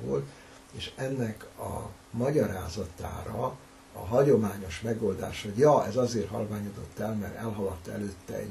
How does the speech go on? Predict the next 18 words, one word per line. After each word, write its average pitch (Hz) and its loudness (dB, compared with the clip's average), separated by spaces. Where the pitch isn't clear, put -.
bolygó, 107 -2
amelyik 104 -10
körülötte 98 -2
kering, 110 -6
és - -8
az 98 -8
eltakarta - -8
egy - -8
részét, 143 -4
nem 156 4
volt 110 4
alkalmas, 113 0
mert 127 0
ilyen 117 4
nagy 113 0
bolygó 113 0
nem 117 2
keringhet, - -6